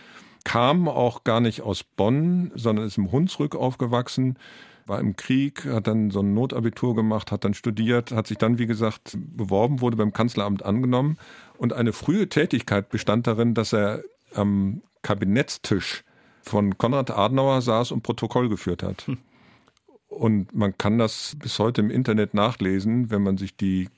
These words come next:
Speaker 1: Kabinettssitzung Anfang der fünfziger Jahre sich herausholt, dann sieht man unter Protokoll Doppelpunkt Werner Lambi.
Speaker 2: Und hat dann zu Hause dann eben auch erzählt,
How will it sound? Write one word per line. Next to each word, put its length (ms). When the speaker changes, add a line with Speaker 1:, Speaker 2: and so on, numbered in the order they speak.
Speaker 1:
Kabinettssitzung 800
Anfang 280
der 100
fünfziger 400
Jahre 440
sich 220
herausholt, 880
dann 180
sieht 280
man 260
unter 360
Protokoll 520
Doppelpunkt 480
Werner 220
Lambi. 380
Speaker 2:
Und 100
hat 160
dann 220
zu 180
Hause 240
dann 200
eben 200
auch 160
erzählt, 480